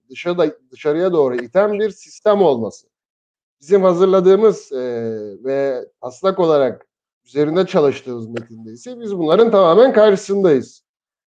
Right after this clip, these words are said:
Yani yargının özellikle baskı altından çıkmasının karşısındayız. Ben, e, esas itibariyle sizden biraz olması gereken yargı, diğer incelediğiniz ülkelerden yola çıkarak,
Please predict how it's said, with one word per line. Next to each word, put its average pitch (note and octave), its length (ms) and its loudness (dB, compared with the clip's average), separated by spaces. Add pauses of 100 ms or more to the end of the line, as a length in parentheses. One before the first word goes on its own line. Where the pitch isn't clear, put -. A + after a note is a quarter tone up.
(140)
Yani C#3+ 500 2 (320)
yargının D3 600 2
özellikle E3+ 600 0
baskı C#3+ 380 -2
altından C3+ 500 -4
çıkmasının A#2 600 -20
karşısındayız. G#2+ 640 -16
Ben, D#3 380 -2 (380)
e, A2+ 80 -6 (920)
esas F3 360 -2
itibariyle E3+ 720 2
sizden D#3+ 580 -2 (300)
biraz D#3 280 0
olması D#3+ 460 -2
gereken F3 460 2
yargı, D3 460 0
diğer D#3+ 240 0
incelediğiniz C#3+ 840 -12
ülkelerden C#3 880 -2
yola A#2 220 -8
çıkarak, D3 520 -2